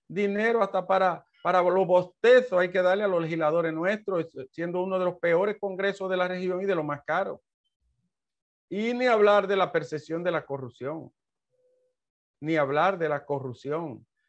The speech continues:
que sigue como un cáncer enquistado en el alma nacional y en toda la administración pública. Quinto país en corrupción de América Latina.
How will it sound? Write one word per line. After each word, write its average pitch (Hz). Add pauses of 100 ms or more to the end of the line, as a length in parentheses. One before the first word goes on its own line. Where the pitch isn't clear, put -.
que 139
sigue 156
como 139
un 147
cáncer 139 (320)
enquistado 160
en 143
el 139
alma 160
nacional 143
y -
en 131
toda 151
la 139
administración 127 (560)
pública. 135 (1200)
Quinto 196
país 165
en 160
corrupción 156
de 139
América 147
Latina. 127